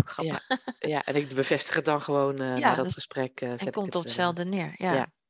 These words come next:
Speaker 2: ja. Ja, grappig, hè, hoe dat dan, eh,
Speaker 1: Ja, en hoeveel maanden of tijd van tevoren, eh, zeg jij dat?
Speaker 2: Ook wel een maand of twee, drie.
Speaker 1: Ja, ja.
Speaker 2: Ja.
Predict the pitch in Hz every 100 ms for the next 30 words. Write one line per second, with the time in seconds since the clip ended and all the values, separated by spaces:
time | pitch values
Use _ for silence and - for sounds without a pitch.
0 | _ - 123 - _ _ _ _ _ 117
1 | - 165 147 - 175 175 131 131 123 127
2 | 120 123 _ _ _ - - 220 240 233
3 | 247 269 247 240 247 240 - - 240 226
4 | - 226 208 - 226 302 320 320 311 302
5 | 294 277 - 269 269 262 - 330 - 147
6 | - 123 120 120 127 127 - - 123 123
7 | 123 123 - 220 - - _ _ - 160